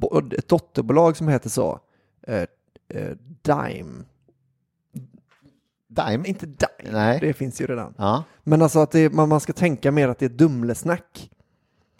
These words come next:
Speaker 1: För nu tänker man att det är liksom, "Men det här är chips med choklad." Då tar jag,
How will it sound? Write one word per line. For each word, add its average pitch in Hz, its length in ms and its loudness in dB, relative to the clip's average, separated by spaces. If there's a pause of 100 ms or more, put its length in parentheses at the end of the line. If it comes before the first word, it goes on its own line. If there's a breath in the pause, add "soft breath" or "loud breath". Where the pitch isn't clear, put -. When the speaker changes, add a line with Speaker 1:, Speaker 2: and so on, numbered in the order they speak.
(100)
Speaker 1:
För - 80 0
nu 151 100 6
tänker 151 240 2
man 131 60 4
att 131 60 2
det 135 160 4
är 120 40 4
liksom, 113 200 -6
"Men 131 120 -4
det 131 60 4
här 143 60 4
är 143 40 2
chips - 380 -6
med 120 120 -4
choklad." 139 500 -2 (300)
Då 123 100 -8
tar 131 140 6
jag, 120 240 2